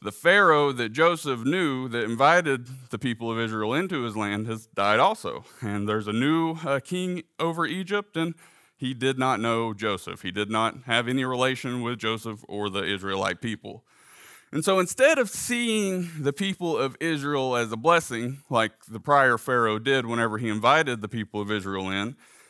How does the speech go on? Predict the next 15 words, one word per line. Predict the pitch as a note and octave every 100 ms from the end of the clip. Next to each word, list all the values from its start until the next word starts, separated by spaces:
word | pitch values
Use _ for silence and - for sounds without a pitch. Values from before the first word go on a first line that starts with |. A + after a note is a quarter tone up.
| _
this | D3 B3 -
Pharaoh | - D#3+ D3+ D3 D3 D3+ C#3+ -
was | B2+ B2+
only | C3+ B2+
fearful | A#2+ - F#3 F3+ E3 C#3
of | A#2
them | A2+ A#2 A2+
due | G#2 C3+ C#3
to | C3+ - A2+
their | A2 A2 A#2 - _ -
numbers | G#2+ G#2+ A#2+ B2
and | A#2+
their | B2+
strength. | C3 - F#3+ A#2+ - - - _ _ _ _ _ _ _ -
And | B2 A#2+